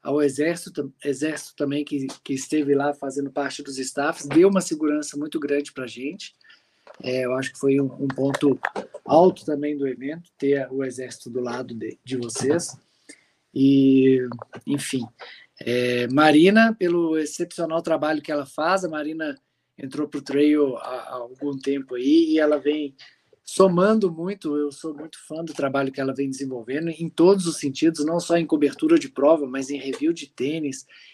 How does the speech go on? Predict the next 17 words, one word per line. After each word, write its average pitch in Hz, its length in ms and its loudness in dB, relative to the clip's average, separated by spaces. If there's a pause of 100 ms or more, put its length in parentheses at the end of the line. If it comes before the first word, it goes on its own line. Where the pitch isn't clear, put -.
(140)
em 135 280 -2
mostrar, 143 800 2
é, 139 240 -6 (440)
a - 100 -16
parte 151 420 -4
de 156 140 -2
dentro 160 440 0
da, 139 180 -2 (100)
da, 131 460 -16 (280)
da - 160 0
corrida, 160 540 2
não 156 160 -4
só 151 180 -2
das 147 180 -4
provas, 156 320 2
mas 135 200 -6
do, 139 200 -4